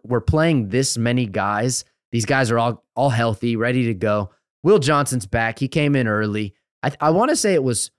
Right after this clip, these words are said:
uh, twelve seconds into the game, he got himself an interception for a touchdown. I was on my feet.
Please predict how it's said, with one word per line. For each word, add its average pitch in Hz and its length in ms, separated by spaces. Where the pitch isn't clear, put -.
uh, 110 300
twelve 165 580
seconds 147 480
into 123 220
the 113 100
game, 90 520
he 123 100
got 127 240
himself 110 560
an 104 160
interception 135 600
for 107 160
a 101 60
touchdown. 87 680
I 139 160
was 120 200
on 151 200
my 151 180
feet. 104 460